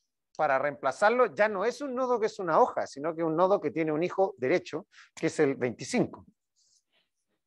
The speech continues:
Entonces, la pregunta es, veamos si funciona.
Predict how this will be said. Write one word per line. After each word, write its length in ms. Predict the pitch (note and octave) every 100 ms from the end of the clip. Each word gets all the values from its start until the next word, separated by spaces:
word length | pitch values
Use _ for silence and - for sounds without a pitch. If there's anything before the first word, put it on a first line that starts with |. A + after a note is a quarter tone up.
| _ _ _ _ _ _ _ _ _ _ _
Entonces, 640 | - E3+ F3 - F3+ F3+ -
la 200 | D3 D3
pregunta 600 | E3 E3 F3+ G3+ G3 F#3
es, 300 | G3 F3+ - - _ _ _ _ _ _ _ _ _ _ _ _ _ _ _ -
veamos 300 | C3 C#3 D#3+
si 80 | D#3+
funciona. 520 | E3+ D3+ - -